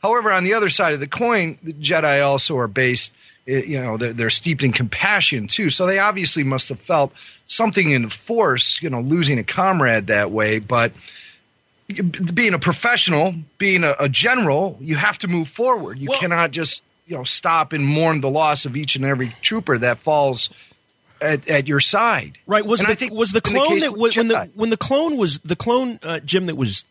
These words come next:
Speaker 2: that was killed there in front of Even Peel, was that one of his men, or was that one of the, the troopers that came with, uh, uh, with Obi-Wan and Anakin?
Speaker 1: I think it was one of his men.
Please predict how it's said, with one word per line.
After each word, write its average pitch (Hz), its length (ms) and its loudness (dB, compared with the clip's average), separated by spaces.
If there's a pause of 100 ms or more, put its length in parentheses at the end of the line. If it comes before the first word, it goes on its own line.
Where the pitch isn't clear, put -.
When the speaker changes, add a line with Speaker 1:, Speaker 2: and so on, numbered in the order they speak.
(120)
Speaker 2:
that 170 120 -4
was 123 160 -4
killed 156 440 0
there 113 280 2 (320)
in 151 100 -2
front 175 200 0
of 147 80 0
Even 135 240 -2
Peel, 143 160 -2
was 143 100 2
that 240 180 0
one 277 200 2
of 165 60 2
his 190 300 2
men, 220 380 2 (180)
or 180 100 -2
was 160 100 2
that 190 180 2
one 202 180 4
of 170 140 0
the, 156 320 2
the 147 380 2
troopers 170 460 0
that 143 120 -2
came 151 300 -2
with, 147 360 -2
uh, 110 340 -2 (840)
uh, 123 120 -2
with 120 300 -2
Obi-Wan 123 360 0
and 117 60 0
Anakin? 117 380 -4 (480)
Speaker 1:
I 175 80 2
think 240 220 0
it 202 80 2
was 135 160 0
one 139 160 0
of 117 80 -4
his 120 200 -2
men. 113 260 -8